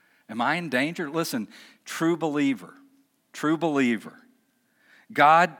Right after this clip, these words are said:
God, God knows your heart. God knows you deeply and intimately and personally.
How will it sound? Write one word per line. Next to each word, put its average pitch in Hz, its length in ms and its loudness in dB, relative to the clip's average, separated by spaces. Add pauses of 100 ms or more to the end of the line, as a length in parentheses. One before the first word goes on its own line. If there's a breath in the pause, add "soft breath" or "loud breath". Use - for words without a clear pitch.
(100)
God, 156 420 4 (100)
God 160 280 4
knows 175 880 0
your 151 240 0
heart. 180 560 -2
God 160 240 4
knows 175 400 0
you 185 120 -2
deeply 190 760 -2
and 139 220 0
intimately 175 840 -2 (240 loud breath)
and 139 240 -2
personally. 190 840 -2